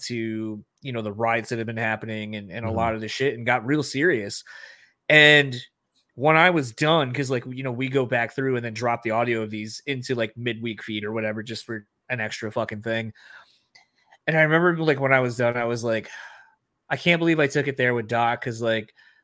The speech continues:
Speaker 1: he'll fucking own me. I felt really stupid and, like, that I didn't make any valid points on anything."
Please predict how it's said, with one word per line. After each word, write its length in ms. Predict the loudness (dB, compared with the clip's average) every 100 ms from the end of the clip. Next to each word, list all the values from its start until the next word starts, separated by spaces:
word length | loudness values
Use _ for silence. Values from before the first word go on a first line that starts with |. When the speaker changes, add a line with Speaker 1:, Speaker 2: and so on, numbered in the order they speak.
| _
Speaker 1:
he'll 80 | -4
fucking 320 | 0 2 0
own 220 | -2 -2 -2
me. 320 | -2 -4 -6 _ _ -4
I 100 | 0
felt 220 | 2 2
really 200 | 2 0
stupid 540 | 0 -2 0 0 0 -2
and, 140 | -4
like, 160 | -2 0
that 120 | 2
I 80 | 2
didn't 180 | 0 -2
make 180 | -2 0
any 380 | -2 -4 -6 _ _ _ -10
valid 460 | 0 2 2 0
points 300 | -4 -6 -4
on 140 | -4 -2
anything." 580 | -4 -4 -4 -4 -6